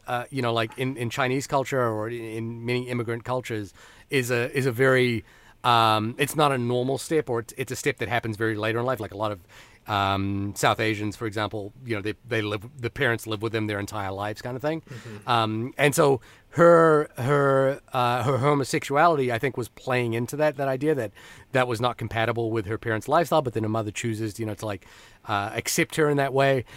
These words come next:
Speaker 1: But I, like, I, I, again, that sort of thing where
Speaker 2: Yeah.
Speaker 1: I wasn't quite tracking what the metaphor of the,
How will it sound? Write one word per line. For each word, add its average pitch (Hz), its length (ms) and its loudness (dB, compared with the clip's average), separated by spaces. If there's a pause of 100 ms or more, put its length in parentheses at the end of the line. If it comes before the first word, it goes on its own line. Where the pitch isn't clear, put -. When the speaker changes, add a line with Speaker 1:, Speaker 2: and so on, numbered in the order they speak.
(140)
Speaker 1:
But 190 120 6
I, 185 180 8
like, 180 320 6
I, 190 160 2 (160)
I, 185 200 8 (220)
again, 190 360 4
that 175 160 4
sort 208 120 4
of 190 60 2
thing 196 140 4
where 175 80 6
Speaker 2:
Yeah. 160 80 8
Speaker 1:
I 156 40 8
wasn't 185 360 0
quite 180 500 2
tracking 147 840 0 (420)
what 131 380 2
the 156 80 4
metaphor 143 500 4
of 135 60 -2
the, 123 100 -4